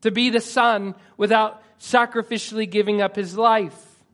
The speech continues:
It would have been the opposite of what God had planned.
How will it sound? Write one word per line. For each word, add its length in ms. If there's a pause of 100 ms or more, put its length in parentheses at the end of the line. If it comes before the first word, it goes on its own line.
(520)
It 60
would 80
have 60
been 160
the 140
opposite 920 (340)
of 180
what 280
God 280
had 280
planned. 640